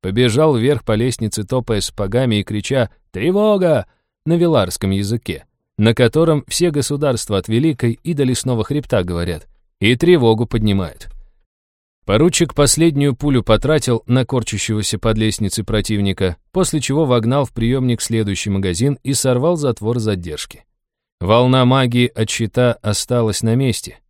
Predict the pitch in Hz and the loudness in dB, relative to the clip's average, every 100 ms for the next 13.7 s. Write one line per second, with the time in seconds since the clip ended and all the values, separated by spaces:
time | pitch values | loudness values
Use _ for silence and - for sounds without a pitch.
0 | - 98 - 120 127 185 131 110 110 110 | -4 -2 2 2 4 4 4 2 2 2
1 | 98 - 92 85 135 135 180 147 135 139 | -2 -4 -4 -4 -2 0 0 0 0 -2
2 | 156 120 92 - - _ _ _ 90 90 | 0 0 -2 -8 -20 _ _ _ -6 -4
3 | 87 98 107 101 95 - 92 98 92 - | -2 -2 -2 -4 -4 -4 -4 -2 -4 -6
4 | - - - _ _ _ _ 87 113 156 | -16 -20 -20 _ _ _ _ 0 4 6
5 | 156 165 147 165 110 - - _ _ - | 4 2 4 4 4 -2 -12 _ _ -12
6 | - 90 104 98 101 101 92 110 120 107 | -4 0 0 0 0 0 0 -2 -2 -6
7 | 110 101 101 110 107 113 113 107 104 101 | -6 -4 -2 -2 -4 -4 -4 -2 -2 -2
8 | 104 101 95 95 92 87 85 - _ _ | -2 -4 -4 -2 -2 -2 -6 -10 _ _
9 | _ _ _ - 85 98 117 - 151 135 | _ _ _ -6 -2 0 0 2 2 2
10 | 131 123 131 127 123 120 123 110 113 107 | 2 2 0 0 0 0 0 2 4 4
11 | 98 98 - 113 92 - - _ _ 92 | 2 -2 0 -2 -2 -10 -14 _ _ 0
12 | 120 123 185 196 165 175 147 135 127 123 | 0 4 6 6 4 4 4 4 2 2
13 | 117 117 110 107 98 92 85 | 2 2 2 2 2 -2 -6